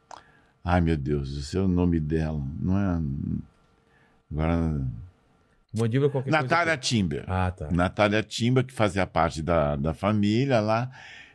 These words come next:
Speaker 1: e ela falou assim, "Ah, mas e fulana teve aqui?" Eu falei, "Não, ela não teve aqui, ela, que era a Glória Pires." Imagina, ela só deu um, um, uma, um movimento no cabelo e foi embora.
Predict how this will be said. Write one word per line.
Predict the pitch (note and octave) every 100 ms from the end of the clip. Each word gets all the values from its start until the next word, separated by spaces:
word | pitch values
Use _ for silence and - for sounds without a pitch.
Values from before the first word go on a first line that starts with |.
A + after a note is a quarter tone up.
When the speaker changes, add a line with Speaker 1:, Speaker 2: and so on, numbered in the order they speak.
| -
Speaker 1:
e | A2+ B2+
ela | B2+
falou | A#2+
assim, | - C3 B2+
"Ah, | D3+ F3
mas | D#3 C#3 C#3
e | D#3+
fulana | D3 G#3 D#3+ B2+ A2 G2+
teve | A2 G#2
aqui?" | G#2 -
Eu |
falei, | A3 B3
"Não, | C#4+ C3 A2 E3 B2+
ela | F#2+
não | G#2+ C#3
teve | A3 A3+ F3
aqui, | - - D2+ C#2+ B1+
ela, | C2 D2+ F#2 C#3 B2 - -
que | -
era | E2+ F2+ F2 D#2 C#2+ - - -
a | -
Glória | F2 F2+ F#2+ F#2+
Pires." | - F2+ F2+
Imagina, | C3 G3 G3 A2+ G2 C3 G#2+
ela | G2
só | F2+ G#2
deu | G#2 C#3
um, | D3 C3 G#2 - - - -
um, | G#2+ G#2 G2+ G2 F#2 - B2+ -
uma, | G#2+ G2 F#2
um | E2+
movimento | E2 F#2 F2 F#2+ G2 F#2 G2+
no | G#2
cabelo | A#2 A2 B2+
e |
foi | D3+ A3+
embora. | B3 A#3 A3 G3+ F#3 C2+